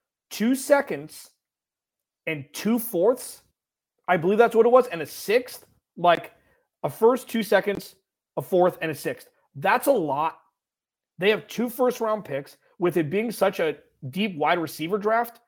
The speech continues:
they could draft one at twenty-nine and thirty. Like, who knows? The Chiefs are, like, do you think that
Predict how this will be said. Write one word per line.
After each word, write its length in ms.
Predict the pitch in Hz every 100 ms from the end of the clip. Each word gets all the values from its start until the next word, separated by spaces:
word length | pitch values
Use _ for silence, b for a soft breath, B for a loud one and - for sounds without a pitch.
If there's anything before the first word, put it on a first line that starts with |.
| _ _ _ _
they 120 | 226
could 160 | 240 226
draft 260 | 277 285
one 180 | 240 277
at 80 | 294
twenty-nine 480 | - 269 285 269 285
and 160 | 240
thirty. 400 | - 285 302 - _ -
Like, 340 | 190 196 -
who 180 | 269 320
knows? 340 | 240 277 165 - b
The 60 | 196
Chiefs 280 | - 254 269
are, 140 | 220 175
like, 240 | 175 165 -
do 100 | 147
you 100 | 220
think 280 | 262 269 233
that 180 | 180 156